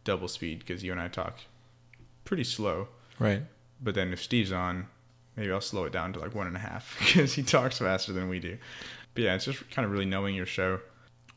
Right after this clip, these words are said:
Speaker 1: So yeah, I've been listening to us. I've been listening to a lot of Dungeons and Dragons podcasts, Bishop Barron, Father Mike Schmitz, Catching Foxes, Catholic Stuff You Should Know.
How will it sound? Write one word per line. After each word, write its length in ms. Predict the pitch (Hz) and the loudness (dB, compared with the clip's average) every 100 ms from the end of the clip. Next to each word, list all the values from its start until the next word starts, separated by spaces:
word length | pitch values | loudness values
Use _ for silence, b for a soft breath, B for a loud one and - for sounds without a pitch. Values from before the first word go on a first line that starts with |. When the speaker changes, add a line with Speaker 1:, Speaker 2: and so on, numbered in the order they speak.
| - | -4
Speaker 1:
So 140 | - | 2
yeah, 80 | 170 | 4
I've 60 | 104 | 4
been 120 | 110 | 4
listening 180 | 123 139 | 4 4
to 80 | 98 | 6
us. 220 | 120 120 | 4 4
I've 60 | 113 | 0
been 100 | 101 | 0
listening 200 | 110 117 | -2 -2
to 100 | 104 | 0
a 20 | |
lot 160 | 98 98 | 2 2
of 100 | 92 | 0
Dungeons 380 | 95 104 101 | 0 -2 -4
and 80 | 104 | -4
Dragons 360 | 107 98 98 98 | -2 0 0 -2
podcasts, 720 | - 101 - 92 92 - - B B B B - | -2 -2 0 0 0 -2 -4 B B B B -4
Bishop 280 | 107 - 85 | 0 2 4
Barron, 320 | 101 101 101 | 4 4 2
Father 240 | - 95 | 2 2
Mike 180 | 98 98 | 2 0
Schmitz, 580 | - 98 98 98 - - - - - - | -2 -2 -2 -2 -6 -8 -12 -20 -20 -14
Catching 280 | - 95 113 | -2 -2 0
Foxes, 680 | 101 110 104 101 101 101 98 | 2 4 6 4 -2 -2 -4
Catholic 320 | - 98 104 | -2 0 0
Stuff 240 | - 107 104 | -2 -4 -4
You 60 | |
Should 160 | 107 104 | -4 -2
Know. 340 | 98 98 101 | -2 0 -2